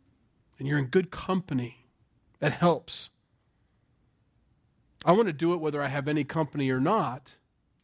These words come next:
as far as following Jesus, but it's nice to know that there have been people before me, so great a cloud of witnesses, that have gone before me, that have been in the same shoes. And it doesn't mean you're doing it wrong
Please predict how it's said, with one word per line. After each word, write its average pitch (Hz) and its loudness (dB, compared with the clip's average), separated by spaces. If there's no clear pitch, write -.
as - -12
far 139 0
as 123 -4
following 135 0
Jesus, 131 -6
but 139 -8
it's 131 -6
nice 147 2
to - -4
know 147 2
that 139 -4
there 139 -4
have 123 -6
been 135 0
people 143 -4
before 143 0
me, 131 -2
so - -12
great 151 2
a 160 0
cloud 127 -6
of 117 -6
witnesses, 123 -14
that 135 -8
have 127 -2
gone 151 4
before 156 0
me, 127 -6
that 135 -4
have 135 0
been 147 4
in 147 0
the 139 -4
same 156 0
shoes. 165 -4
And 156 4
it 147 4
doesn't 165 2
mean 170 4
you're 170 2
doing 180 2
it 143 -8
wrong 127 -10